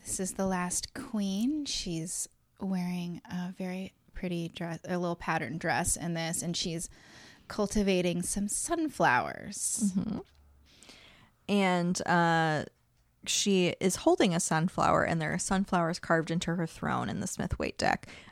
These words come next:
Speaker 2: And sunflowers can symbolize happiness, satisfaction, and fertility. Her wand is also starting to blossom in the Smith-Waite deck, which can symbolize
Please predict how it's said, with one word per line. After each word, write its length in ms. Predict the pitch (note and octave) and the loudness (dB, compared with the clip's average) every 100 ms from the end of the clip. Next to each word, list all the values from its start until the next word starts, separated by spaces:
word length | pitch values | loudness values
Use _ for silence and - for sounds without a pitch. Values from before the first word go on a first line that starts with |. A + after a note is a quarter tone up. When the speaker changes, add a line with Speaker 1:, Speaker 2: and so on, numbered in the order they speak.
| - | 0
Speaker 2:
And 100 | A#3 | 4
sunflowers 600 | B3 A#3+ A#3+ A3+ A3 - | 6 6 8 10 8 6
can 180 | G#3 G3 | 0 4
symbolize 460 | G3 F#3 F3 F3 | 4 8 8 6
happiness, 560 | - F#3+ G#3 F#3+ G3+ - - | 4 4 6 4 4 0 0
satisfaction, 760 | F3+ E3 - D#3+ F3 - A3 | 4 4 4 2 2 0 0
and 220 | - G3 | 4 2
fertility. 560 | - - - E3 - A4 - _ - | 2 -4 -2 0 0 0 -4 _ 4
Her 200 | F#3 F#3+ | 10 10
wand 520 | F3 E3 D#3+ E3 F#3+ | 10 8 8 8 6
is 100 | F3+ | 6
also 320 | - E3 - | 4 4 6
starting 400 | E3 - D#3+ D#3+ D#3+ | 4 6 4 4 0
to 80 | |
blossom 600 | - - - - G3+ A3 | 0 2 2 0 0 0
in 180 | A3+ G#3 | 0 0
the 100 | G#3 | 0
Smith-Waite 800 | G#3+ - G3+ G#3+ G#3+ G#3+ G#3 - | -2 -6 2 4 4 4 2 4
deck, 340 | G#3 G3+ - | 6 6 4
which 240 | - - - | -4 -2 -2
can 200 | D#3 D#3+ | -2 0
symbolize 720 | - D3 D#3 A#2 - - | 0 0 2 4 2 0